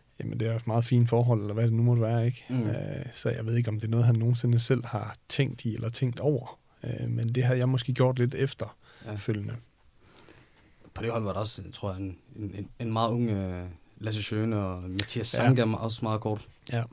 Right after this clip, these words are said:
Speaker 1: Ja, jeg må, altså, Schöne er jeg også meget, øh, dybt imponeret af, og har altid været det. Jeg støder på ham første gang som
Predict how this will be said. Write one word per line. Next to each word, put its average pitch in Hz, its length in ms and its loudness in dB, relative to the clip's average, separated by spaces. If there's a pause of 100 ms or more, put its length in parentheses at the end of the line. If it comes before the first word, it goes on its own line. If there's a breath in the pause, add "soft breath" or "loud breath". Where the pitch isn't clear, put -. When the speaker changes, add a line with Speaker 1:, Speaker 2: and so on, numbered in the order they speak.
(1400 soft breath)
Speaker 1:
Ja, 113 100 -2 (200)
jeg 110 120 -4
må, 120 80 0
altså, 120 380 2
Schöne 139 320 6
er 120 40 4
jeg 110 100 0
også 120 280 -2
meget, 117 460 0
øh, 117 120 -4
dybt 123 220 -2
imponeret 117 360 2
af, 110 120 -2
og - 60 -14
har 113 100 -2
altid 117 280 0
været 120 240 2
det. 113 80 0 (100)
Jeg 135 80 -4
støder 110 260 2
på 123 160 4
ham 113 140 6
første 123 340 0
gang 117 240 -2
som 117 360 -4